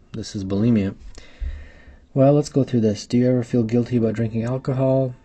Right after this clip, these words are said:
Well, that, not really probably the best question to ask. Do you typically restrict your diet to under eight hundred calories a day? Now, that is a good one.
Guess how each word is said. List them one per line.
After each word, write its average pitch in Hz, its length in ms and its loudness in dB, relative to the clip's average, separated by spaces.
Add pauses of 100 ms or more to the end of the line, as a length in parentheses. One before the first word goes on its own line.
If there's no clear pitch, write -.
(120)
Well, 139 300 6
that, 131 180 4 (460)
not 139 360 -4
really 107 480 2 (720)
probably 110 280 2
the 95 120 2
best 101 220 0
question 110 320 -2
to 104 60 0
ask. 110 260 0 (400)
Do 131 100 4
you 117 60 6
typically 135 460 2
restrict 117 440 -2
your 110 100 0
diet 110 360 0
to 113 160 -4
under 107 300 -2
eight 113 180 -2
hundred 107 240 -2
calories 107 440 -2
a 101 40 -4
day? 107 300 -2 (500)
Now, 170 200 2
that 170 240 2 (560)
is 143 160 2
a 139 60 2
good 143 180 4
one. 120 320 4